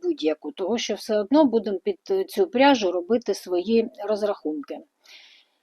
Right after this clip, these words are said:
гачок, е, відповідно до пряжі, щоб була щільне в'язання, ми ж все ж таки не сітку в'яжемо і не павутинку. І спиці того самого розміру, що і гачок. Підошва вив'язана гачком, і вона цупкіша.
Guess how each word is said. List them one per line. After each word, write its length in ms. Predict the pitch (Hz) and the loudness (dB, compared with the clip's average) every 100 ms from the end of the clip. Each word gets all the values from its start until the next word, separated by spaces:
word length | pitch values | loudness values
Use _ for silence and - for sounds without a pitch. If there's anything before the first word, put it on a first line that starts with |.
| _ _ | _ _
гачок, 720 | 226 214 196 285 - 208 - - | -2 2 6 6 8 6 6 4
е, 200 | 190 190 | 6 6
відповідно 640 | 208 220 208 196 175 190 | 2 2 2 4 0 0
до 140 | 175 190 | 2 2
пряжі, 480 | 180 165 175 233 | 6 6 6 4
щоб 280 | 277 - 196 - | 2 2 -2 -2
була 640 | 190 208 202 196 180 170 | -10 0 4 6 6 2
щільне 540 | - - 202 175 160 170 208 | 0 2 2 2 0 0 -2
в'язання, 680 | 202 208 220 233 240 233 190 | -2 0 0 0 -2 -4 -6
ми 80 | |
ж 80 | 175 | -10
все 140 | - 180 | -6 -6
ж 120 | - | -4
таки 220 | 175 185 | -6 -4
не 200 | 175 170 | -2 -4
сітку 460 | - 127 - 175 165 | -2 -4 -2 -4 0
в'яжемо 500 | 165 151 156 156 165 | 0 0 -4 -4 -4
і 80 | |
не 140 | 175 170 | -4 -2
павутинку. 760 | 190 180 175 151 - - - - _ _ - _ - | -2 -2 -2 -6 -8 -10 -18 -20 _ _ -20 _ -2
І 280 | 262 294 | 6 6
спиці 480 | 285 - 294 339 254 | 6 4 6 6 4
того 280 | 240 202 220 | 0 2 0
самого 500 | - 214 190 175 190 | 2 2 2 0 2
розміру, 460 | 247 302 262 220 175 | 4 6 6 4 -2
що 280 | - 226 247 | 0 2 2
і 140 | 208 | 0
гачок. 580 | 196 208 - 269 269 - _ _ - | -2 -2 -2 -4 -4 -10 _ _ -4
Підошва 520 | 240 226 208 208 190 | 4 8 8 6 2
вив'язана 640 | 185 180 175 175 175 175 165 | 4 2 2 0 -2 -2 -4
гачком, 540 | 190 - - 381 330 240 | -4 -6 2 2 2 0
і 100 | 202 | -2
вона 300 | 214 214 196 | 0 0 -2
цупкіша. 640 | - 233 - 285 - - | -4 -10 -10 -12 -12 -14